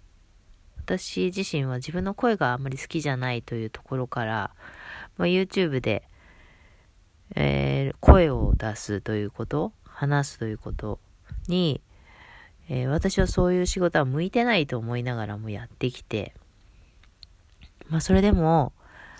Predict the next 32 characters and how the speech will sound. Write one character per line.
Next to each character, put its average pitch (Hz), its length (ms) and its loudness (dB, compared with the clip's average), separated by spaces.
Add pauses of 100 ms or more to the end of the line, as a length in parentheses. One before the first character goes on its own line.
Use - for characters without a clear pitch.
(440)
え 131 280 0
ー、 - 40 -4
チ - 120 -8
ャ 143 80 0
ン 139 80 -2
ネ 139 160 0
ル 131 520 0
登 131 180 4
録 113 180 -2
し - 80 -8
て - 100 -8
く 117 100 -2
だ 117 120 -2
さ 123 140 -2
る 110 100 -4
方 120 260 -4
が 113 140 -8
増 139 80 2
え 127 140 2
た 113 160 -8
り 104 120 -8
と - 140 -12
い 107 80 -8
う - 60 -12
こ 123 120 -4
と 127 120 -4
が 120 200 -4
あ 160 40 2
っ 170 60 -6 (240)
て、 190 440 2 (920)
う 143 60 -2
ん、 127 240 -2